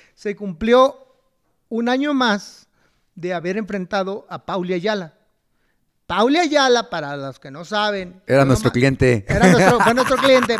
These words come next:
Speaker 1: pero, pero déjenme les cuento. El señor fue campeón mundial peso, eh,
Speaker 2: Super gallo pluma, creo.
Speaker 1: super, eh, no.
Speaker 2: ¿Tú en qué lo enfrentaste?
Speaker 1: No, eh, en pluma.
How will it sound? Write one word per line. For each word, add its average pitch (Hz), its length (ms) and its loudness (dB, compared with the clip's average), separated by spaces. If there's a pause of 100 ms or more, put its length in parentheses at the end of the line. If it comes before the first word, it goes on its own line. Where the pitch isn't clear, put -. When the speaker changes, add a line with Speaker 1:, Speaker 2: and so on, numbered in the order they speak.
Speaker 1:
pero, 170 260 -6 (160)
pero 165 220 -6
déjenme 214 280 -2
les 208 180 -2
cuento. 214 420 -6 (380)
El 220 140 -10
señor 226 300 -6
fue 285 80 -2
campeón 277 320 -6
mundial 254 480 -6
peso, 254 760 -6
eh, 196 600 -6
Speaker 2:
Super 101 280 -12
gallo 135 240 -6
pluma, 104 280 -10
creo. - 160 -12
Speaker 1:
super, 202 440 -6
eh, 170 800 -10
no. 165 580 -18
Speaker 2:
¿Tú 151 160 -8
en 147 80 -4
qué 165 80 -4
lo 170 60 -4
enfrentaste? 123 520 -6
Speaker 1:
No, 185 220 -8
eh, 180 140 -8
en 175 240 -12
pluma. 180 340 -8